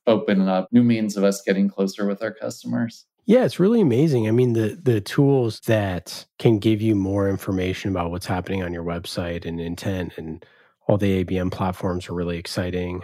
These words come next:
Speaker 2: Obviously, you know, tools like Qualified are an amazing sponsor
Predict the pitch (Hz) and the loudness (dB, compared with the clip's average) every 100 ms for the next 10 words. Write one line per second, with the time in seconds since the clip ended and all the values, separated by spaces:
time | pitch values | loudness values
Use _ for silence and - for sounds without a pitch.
0 | - - 95 98 - 85 85 - _ - | -12 -8 -8 -8 -6 -6 -8 -12 _ -8
1 | 87 80 85 80 80 - 90 90 104 85 | -8 -8 -10 -10 -12 -6 -4 -2 -4 -4
2 | 80 82 95 - 113 127 175 | -4 -6 -8 -2 0 2 0